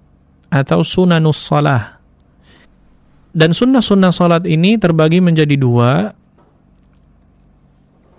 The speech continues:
Ada yang disebut dengan sunnah, ada yang disebut dengan sunnah dalam ucapan, ya, atau sunnah dalam bacaan. Ada juga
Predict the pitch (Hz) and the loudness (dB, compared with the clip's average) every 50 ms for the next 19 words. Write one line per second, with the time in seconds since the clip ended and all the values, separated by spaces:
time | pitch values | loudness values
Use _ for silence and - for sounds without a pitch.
0 | _ _ _ _ _ - 165 175 185 202 202 196 190 180 175 156 - 185 180 185 | _ _ _ _ _ -2 -2 0 2 2 2 2 2 0 0 0 0 0 0 0
1 | 180 170 165 165 156 156 147 147 143 - - - 208 196 180 175 170 175 190 202 | 0 0 0 0 0 0 0 -2 -2 -4 -2 -2 0 0 2 2 2 2 2 0
2 | 180 - - - _ _ _ _ _ _ _ _ _ _ _ _ _ _ _ _ | -2 -6 -10 -20 _ _ _ _ _ _ _ _ _ _ _ _ _ _ _ _
3 | _ _ _ _ _ _ _ _ _ _ _ _ _ _ _ _ _ _ _ _ | _ _ _ _ _ _ _ _ _ _ _ _ _ _ _ _ _ _ _ _
4 | _ _ - - 156 165 180 180 170 156 - 170 170 175 165 156 147 143 139 139 | _ _ -6 -4 -2 -2 0 -2 -2 -2 -2 -2 -2 -2 -2 -2 -2 -2 -2 -2
5 | 139 147 147 147 - - - 175 170 165 160 160 160 165 165 156 - - _ _ | -2 -4 -4 -6 -8 -6 -4 -4 -2 -2 0 0 0 0 -2 -4 -6 -14 _ _
6 | _ _ _ _ _ _ _ _ _ _ _ _ _ _ _ _ _ _ _ _ | _ _ _ _ _ _ _ _ _ _ _ _ _ _ _ _ _ _ _ _
7 | - 165 147 147 147 143 147 160 175 196 - _ - - 156 147 - 147 131 - | -4 -2 0 0 0 0 0 -2 -4 -6 -8 _ -6 -6 -6 -2 -2 -2 -2 -2
8 | - 139 151 190 220 254 - _ _ _ _ _ _ _ _ _ _ _ _ _ | -2 -2 -2 -2 -4 -6 -10 _ _ _ _ _ _ _ _ _ _ _ _ _
9 | _ _ _ _ _ _ _ - - 165 175 180 156 147 - - 151 147 - - | _ _ _ _ _ _ _ -10 -8 -6 -4 -2 -4 -2 -2 -2 -4 -4 -4 -4
10 | 160 156 151 143 147 151 143 139 135 135 131 127 - - 135 151 151 165 202 247 | -4 -2 -2 -2 -2 0 0 0 0 0 -2 -2 -2 -2 -2 -2 0 -2 -2 -2
11 | 233 - _ _ _ - - _ _ _ _ _ _ _ _ _ _ _ _ _ | -4 -8 _ _ _ -20 -20 _ _ _ _ _ _ _ _ _ _ _ _ _
12 | - 160 165 175 190 190 185 180 175 180 185 190 208 226 233 240 | -4 -2 0 0 0 0 0 0 0 0 0 0 -2 -6 -8 -14